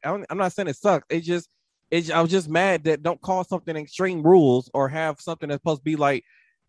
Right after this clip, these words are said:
like nineteen nineties E C W, where there's just, like, supposed to be barbed wire and, and, you know, stuff, just stuff, just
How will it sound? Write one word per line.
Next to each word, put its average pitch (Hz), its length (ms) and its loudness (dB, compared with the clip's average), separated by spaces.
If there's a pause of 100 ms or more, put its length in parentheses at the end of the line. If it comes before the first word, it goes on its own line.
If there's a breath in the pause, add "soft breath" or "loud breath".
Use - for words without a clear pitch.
(220)
like 147 220 2
nineteen 156 680 -4
nineties 147 680 -6
E 165 160 -2
C 156 220 -2
W, 139 480 4
where 135 240 4
there's 139 240 2
just, 143 180 -4
like, 139 140 -2
supposed 151 140 -4
to - 20 -14
be 143 80 -4
barbed 139 340 2
wire 135 560 -2
and, 107 220 -12 (480 soft breath)
and, 120 380 0 (200)
you 135 100 -4
know, 135 260 2
stuff, 214 320 0
just 233 200 -2
stuff, - 540 0 (120)
just 196 320 -4